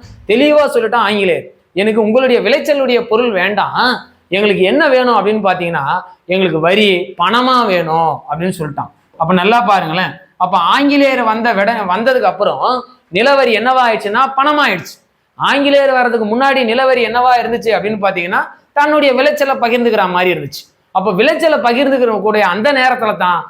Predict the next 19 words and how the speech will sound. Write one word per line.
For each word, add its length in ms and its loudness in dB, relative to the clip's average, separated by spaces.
இந்த 100 2
பகுதிக்கு 400 0
என்ன 100 2
பெயர் 160 2
இருந்துச்சுன்னா 400 -2
நெற்கட்டும் 800 0
செவ்வல். 580 0
அப்போ 180 -4
விளைச்சலை 440 2
பகிர்ந்துக்கும் 400 2
போது 220 2
நெல்மணிகள் 440 2
அதிகமா 300 0
விளையுதா, 340 2
அந்த 100 0
நெல்மணிகளை 580 2
அவ-, 420 2
வரியா 220 0
யாரு 140 2